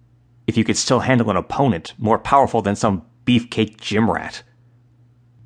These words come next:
"Am I still a beast brawler, then?" Kevin asked. "Meh. To be honest, if I were human, I'd fear heart disease more than you.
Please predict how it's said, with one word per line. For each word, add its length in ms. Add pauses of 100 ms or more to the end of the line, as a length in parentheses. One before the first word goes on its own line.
"Am 160
I 120
still 340
a 60
beast 520
brawler, 440
then?" 340 (460)
Kevin 320
asked. 500 (460)
"Meh. 380 (840)
To 100
be 100
honest, 460
if 200
I 200
were 160
human, 400 (560)
I'd 180
fear 280
heart 340
disease 340
more 160
than 140
you. 300